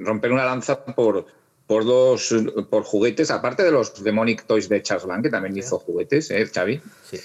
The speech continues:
Speaker 1: Pero, mm, por dos juguetes que, bueno, unos que son muchos, que me parece romper una lanza por el cine de animación y por el cine de Giri Barta, que en una película maravillosa que se llama In the Attic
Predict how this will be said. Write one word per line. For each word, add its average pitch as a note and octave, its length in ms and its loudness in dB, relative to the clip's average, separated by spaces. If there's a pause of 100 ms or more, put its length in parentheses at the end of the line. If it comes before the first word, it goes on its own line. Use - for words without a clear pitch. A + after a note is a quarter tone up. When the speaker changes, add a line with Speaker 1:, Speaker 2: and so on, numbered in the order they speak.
(300)
Speaker 1:
Pero, G#2+ 640 2 (480)
mm, G#2 260 0
por A2+ 220 0
dos B2+ 160 0
juguetes C3 440 2
que, A2+ 360 4
bueno, A2 400 0
unos D3+ 200 4
que D#3+ 80 0
son C3 180 0
muchos, C3+ 520 0
que A#2 120 2
me G#2+ 100 2
parece G#2 880 0 (100)
romper A2+ 260 0
una B2+ 120 2
lanza A#2+ 400 -4
por A2 100 2
el G#2 60 -2
cine G#2+ 220 -2
de G#2+ 40 0
animación G#2 540 0
y F#2+ 300 -6 (120)
por F#2 140 2
el F2+ 80 0
cine G2+ 280 0
de G#2 120 2
Giri G#2 220 2
Barta, A2 400 0
que G2+ 340 -2 (140)
en G2 100 -2
una A2+ 160 -2
película G#2+ 360 2
maravillosa G2+ 440 0
que G2 60 0
se - 100 -8
llama G2 180 -4
In G2 140 -6
the G2+ 100 2
Attic A2 440 -6